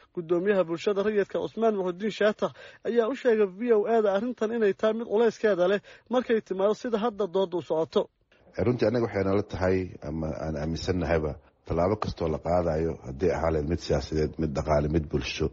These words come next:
Speaker 2: waxaa mar kastaba muhiim ah in laga fikiro xaaladaha ku xeendaaban tallaabadaas la qaadayo oo suurtagal ka dhigi karo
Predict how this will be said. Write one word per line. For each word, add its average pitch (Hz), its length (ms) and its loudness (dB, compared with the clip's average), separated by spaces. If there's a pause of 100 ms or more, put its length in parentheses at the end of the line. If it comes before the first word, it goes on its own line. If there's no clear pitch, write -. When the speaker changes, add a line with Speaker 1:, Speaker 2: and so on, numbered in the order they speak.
(520)
Speaker 2:
waxaa 85 240 -2
mar 107 160 2
kastaba - 320 0
muhiim 82 400 0
ah 73 120 -6 (200)
in 82 140 -4
laga 90 160 4
fikiro - 480 -4 (500)
xaaladaha 87 560 0
ku - 80 -4
xeendaaban 78 600 0 (140)
tallaabadaas 76 520 0
la 69 80 -8
qaadayo 73 480 -2 (400)
oo 82 100 0
suurtagal 87 580 0
ka - 100 -4
dhigi 90 220 2
karo 90 240 2